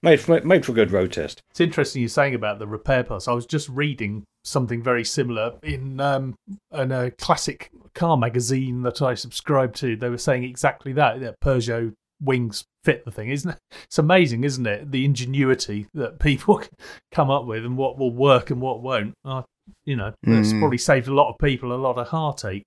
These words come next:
Speaker 3: If nothing else, it wa-, it was the only answer for a long time, and now it's probably still a cheaper answer, really, to be able to put the things back together. But I, I suspect it's one of these cars that will become an endangered species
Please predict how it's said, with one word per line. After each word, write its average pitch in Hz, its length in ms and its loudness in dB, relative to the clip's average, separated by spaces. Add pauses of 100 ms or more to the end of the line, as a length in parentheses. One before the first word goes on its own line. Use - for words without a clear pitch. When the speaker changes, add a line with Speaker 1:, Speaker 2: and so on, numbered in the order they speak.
Speaker 3:
If - 340 0
nothing 117 300 4
else, 117 300 2
it 120 80 2
wa-, 117 260 -2
it 139 80 4
was 117 340 0
the 127 140 6
only 123 280 4
answer 120 380 4
for 104 160 0
a 104 40 2
long 117 240 2
time, 95 300 -4
and 117 80 2
now 123 180 4
it's 95 100 -2
probably 107 360 0
still 120 240 0
a 95 40 -2
cheaper 127 440 2
answer, 95 340 -2
really, 107 420 0 (260)
to 131 100 -2
be 123 80 4
able 113 120 2
to - 40 -14
put - 140 -8
the 117 60 -10
things 117 240 -2
back 107 240 2
together. 120 460 -4
But - 180 -4 (420)
I, 135 240 4
I 143 40 6
suspect 135 480 0
it's 127 120 -4
one 147 140 2
of 131 40 2
these 123 200 2
cars 127 420 4
that 120 100 -2
will 120 100 -6
become 123 300 -2
an 117 60 0
endangered 117 440 0
species 113 800 0